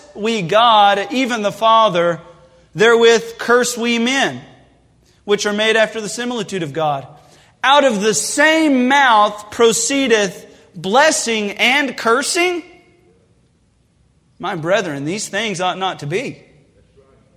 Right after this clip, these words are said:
James is saying, "How can you thank the Father, 'Lord, you're so great, man, I'm, I'm just a piece of dirt. You, you've been so good to me, Lord, you're so, you're so kind, you're so generous, you're so gracious. I know I don't have everything figure-, figured out. Please, Lord, help me."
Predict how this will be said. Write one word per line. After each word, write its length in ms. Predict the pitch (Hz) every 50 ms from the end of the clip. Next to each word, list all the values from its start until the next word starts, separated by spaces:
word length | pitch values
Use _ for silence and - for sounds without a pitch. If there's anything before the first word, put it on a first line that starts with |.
| _ _ _ _ _ _ _ _ _ _ _ _ _ _ _ _ _ -
James 360 | 147 143 226 262 269 247 -
is 120 | 208 170 -
saying, 600 | - 254 247 240 233 226 214 202 190 185 175 156 - _ _ _ _ _
"How 240 | - 254 294 320 285
can 220 | - - 240 226
you 120 | 214 196
thank 320 | 170 - - 226 233 226 226
the 80 | 196
Father, 540 | 175 - 214 208 202 208 214 202 202 202 196
'Lord, 380 | 190 190 180 190 190 196 190 175
you're 80 | 180
so 200 | 170 - 214 202
great, 380 | 175 147 165 175 190 185 185 -
man, 240 | 185 185 190 180 170
I'm, 240 | 180 190 180 151 156 -
I'm 180 | 180 190 196
just 240 | 165 190 180 - -
a 60 | 156
piece 260 | 139 185 196 185 - 165
of 80 | 151
dirt. 340 | 147 175 175 185 180 170 170
You, 140 | 175 180 185
you've 320 | 170 170 185 202 185 160
been 160 | 185 180 175
so 180 | 170 - 190 175
good 200 | 156 175 180 165
to 60 | 170
me, 180 | 180 175 175 180
Lord, 320 | 170 180 - 180 165 180
you're 180 | 185 175 180 170
so, 260 | - - - - -
you're 120 | - 196 180
so 240 | - - 214 196 -
kind, 400 | - 196 190 190 190 185 180 165
you're 80 | 170
so 220 | - - 220 202 180
generous, 400 | 151 170 190 190 190 180 - - - - - -
you're 80 | - 208
so 240 | - - 226 208 185
gracious. 440 | 151 185 196 190 185 - 190 165 -
I 140 | 185 180
know 240 | 180 180 185 190 196
I 120 | 208 202 190
don't 180 | 196 190 180
have 180 | 185 185 185 175
everything 380 | 180 170 175 160 - 170 170
figure-, 300 | - 180 170 151 165 170
figured 280 | 165 - 185 180 180 175
out. 220 | 175 170 165 -
Please, 240 | - 196 208 196 170
Lord, 160 | 180 180 175
help 240 | 170 185 190 196 190
me." 200 | 185 170 160 151